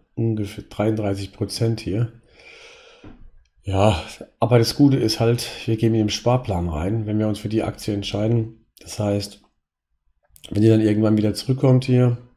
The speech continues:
dann kaufen wir halt einfach günstig nach. Und dann relat-, relativieren sich die Buchverluste, die wir halt dann erstmal aussitzen müssen, die werden auch entsprechend kleiner. Ähm, ihr seht ja auch hier, dass die Fair Value Berechnung,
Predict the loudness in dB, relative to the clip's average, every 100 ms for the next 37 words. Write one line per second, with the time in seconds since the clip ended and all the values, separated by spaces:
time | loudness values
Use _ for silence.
0 | -20 -20 -20 -20 -20 -12 -12 -6 -6 -2
1 | -2 0 -2 -4 -4 -6 -6 -8 -8 -6
2 | -6 -6 -16 -20 _ _ _ -4 -2 -2
3 | -2 -4 -6 -2 0 -2 -6 -2 2 2
4 | 2 -2 0 0 -2 -8 -6 -6 -4 -4
5 | -4 -2 -2 -4 -6 -6 -4 -4 -4 -6
6 | -6 -8 -10 -10 -8 -8 -4 -4 -4 -6
7 | -6 -4 -4 -4 -8 -12 -8 -8 -8 -14
8 | _ -8 -4 -4 -4 -8 -18 -20 -20 -20
9 | -20 -20 -20 _ -2 2 4 2 0 -6
10 | _ -4 -2 -2 -4 0 2 2 2 2
11 | 2 -2 -4 -4 0 2 2 0 -12 _
12 | _ _ _ -8 -8 -6 -6 -2 0 2
13 | 2 2 0 0 0 -2